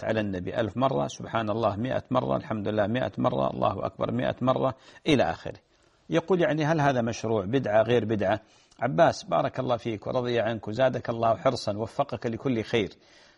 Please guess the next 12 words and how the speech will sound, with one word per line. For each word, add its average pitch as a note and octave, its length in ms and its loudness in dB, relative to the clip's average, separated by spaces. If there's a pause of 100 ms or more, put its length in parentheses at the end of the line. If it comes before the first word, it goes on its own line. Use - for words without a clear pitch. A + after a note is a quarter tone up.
هذا A#2+ 220 -4
جميل B2 460 0
وعمل A2 280 -2
صالح، A2+ 420 0
لكن C3+ 320 -4
ألا D#3+ 240 2
أدلك D3 460 2
على B2 280 2
ما A#2+ 140 2
هو B2 160 2
أفضل؟ G#2 560 2 (800)
ها؟ C3 220 0